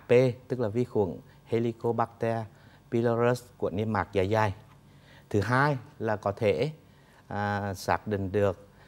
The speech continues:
các cái thể viêm dạ dày. Thứ ba là có thể đánh giá được các cái thương tổn loét với những mức độ khác nhau.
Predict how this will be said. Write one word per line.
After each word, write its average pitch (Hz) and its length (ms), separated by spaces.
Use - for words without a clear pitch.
các 92 200
cái 104 140
thể 101 340
viêm 123 300
dạ 101 140
dày. 101 320
Thứ 107 120
ba 123 460
là 104 120
có 104 160
thể 101 300
đánh 98 200
giá 98 200
được 104 280
các 90 200
cái 101 160
thương 131 240
tổn 92 240
loét 98 300
với 95 200
những 98 260
mức 127 160
độ 98 200
khác - 260
nhau. 120 260